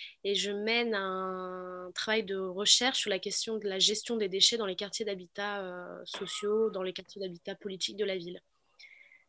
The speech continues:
Euh, voilà, donc gestion des déchets et de la, de la propreté urbaine, qui sont des thématiques, euh, complètement imbriquées l'une dans l'autre.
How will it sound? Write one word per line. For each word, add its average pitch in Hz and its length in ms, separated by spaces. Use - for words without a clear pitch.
Euh, 175 320
voilà, 170 220
donc 175 260
gestion 214 420
des 214 100
déchets 220 560
et 220 140
de 208 140
la, 180 400
de 185 80
la 185 100
propreté 202 480
urbaine, 185 400
qui - 160
sont - 140
des 190 120
thématiques, 180 600
euh, 170 640
complètement 196 440
imbriquées 185 340
l'une 196 480
dans 180 140
l'autre. - 420